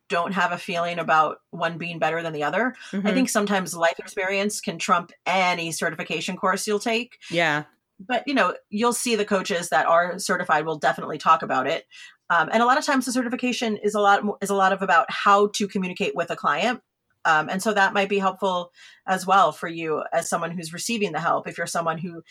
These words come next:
Speaker 1: is maybe, um, slow to ask for help, it might be better to work with someone certified 'cause they have more methods on communication.
Speaker 2: Uh, let's talk a little bit about mastermind groups.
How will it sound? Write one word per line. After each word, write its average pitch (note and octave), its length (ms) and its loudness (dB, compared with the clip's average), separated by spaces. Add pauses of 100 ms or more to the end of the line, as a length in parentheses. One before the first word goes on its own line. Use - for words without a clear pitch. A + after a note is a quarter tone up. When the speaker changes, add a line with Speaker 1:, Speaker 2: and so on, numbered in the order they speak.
(240)
Speaker 1:
is F3+ 160 -4
maybe, D#3+ 460 -4 (160)
um, D3+ 520 -4
slow F#3 460 0
to - 180 -2
ask E3 300 0
for B3+ 100 -2
help, B3 300 0
it G3 140 -4
might F3 160 0
be F#3+ 100 -8
better E3 180 0
to F3 80 -10
work D#3+ 200 -4
with F#3 80 -6
someone E3 260 -4
certified F#3 440 0
'cause G3 120 -10
they E3+ 140 -2
have E3 180 -2
more D#3+ 160 -6
methods F3 520 -6 (360)
on E3+ 120 -8
communication. F3 680 -8 (560)
Speaker 2:
Uh, G#3+ 340 4
let's D4 160 2
talk G4+ 220 2
a G4+ 40 2
little D4 200 4
bit C4 120 2
about G3+ 300 2
mastermind E3 680 -2
groups. - 540 -6